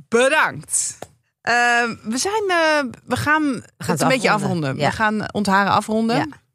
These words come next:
Speaker 2: Heb je er nog iets over te zeggen?
Speaker 1: Dat scheer-, n-, nou ja, dat scheermesje, blijf van je gezicht af.
Speaker 2: Oh ja, dat is wel echt de
Speaker 1: Nee, moet je echt niet doen.
Speaker 2: Dat moet je gewoon echt niet doen.
Speaker 1: Moet je echt niet
Speaker 2: Ja, en, en ik vind ook, ehm,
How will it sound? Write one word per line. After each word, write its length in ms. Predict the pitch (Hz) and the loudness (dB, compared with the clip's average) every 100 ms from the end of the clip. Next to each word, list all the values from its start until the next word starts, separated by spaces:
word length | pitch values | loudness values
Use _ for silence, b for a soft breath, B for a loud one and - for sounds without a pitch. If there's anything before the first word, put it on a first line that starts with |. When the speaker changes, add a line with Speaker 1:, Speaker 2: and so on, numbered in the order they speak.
| _ - | _ -8
Speaker 2:
Heb 120 | 156 | -2
je 60 | |
er 60 | 190 | 0
nog 160 | 190 202 | 0 0
iets 160 | 196 | 0
over 340 | 190 165 175 156 | 0 0 -2 -4
te 80 | |
zeggen? 400 | - 202 196 208 - _ _ _ _ - | -2 -4 -4 -10 -12 _ _ _ _ -4
Speaker 1:
Dat 220 | 208 220 | 0 0
scheer-, 360 | - 254 262 - 95 - | 2 2 0 -4 -12 -8
n-, 240 | 190 117 - | -6 -6 -8
nou 300 | - 127 165 | -4 0 2
ja, 120 | 160 | 2
dat 140 | 151 160 | 2 0
scheermesje, 800 | - 254 269 165 156 165 151 160 - 175 | 0 2 2 0 -2 -2 -2 -4 -8 -6
blijf 240 | 185 185 185 | 0 0 0
van 100 | 185 | -2
je 60 | |
gezicht 340 | 175 - 262 - | -2 -2 -2 -2
af. 360 | 147 151 - _ | -2 -4 -14 _
Speaker 2:
Oh 140 | 170 | 0
ja, 160 | 135 107 - - | 2 0 -10 -4
dat 160 | 160 | 0
is 60 | 160 | 2
wel 160 | 170 147 | 2 2
echt 320 | 160 143 143 | 0 -2 -2
de 220 | 165 147 - | -2 -2 -6
Speaker 1:
Nee, 280 | 175 170 | 0 0
moet 100 | 180 165 | 2 0
je 40 | |
echt 160 | 135 - | -2 -6
niet 100 | 92 | -10
doen. 220 | - - - | -12 -12 -2
Speaker 2:
Dat 120 | 165 | 2
moet 100 | 170 | 4
je 80 | 147 | 2
gewoon 180 | 147 | 0
echt 120 | 123 131 | -4 -6
niet 140 | 113 | -10
doen. 240 | 107 107 - - | -10 -12 -14 -12
Speaker 1:
Moet 100 | 160 | -10
je 60 | 151 | -8
echt 120 | 156 | -8
niet 120 | 151 | -2
Speaker 2:
Ja, 120 | 139 | -2
en, 320 | - 185 208 214 | 0 0 2 0
en 180 | 208 | 0
ik 100 | 208 | 0
vind 200 | - 185 | -2 0
ook, 260 | 165 196 175 | 2 2 0
ehm, 580 | 156 170 170 165 165 | 0 2 2 0 0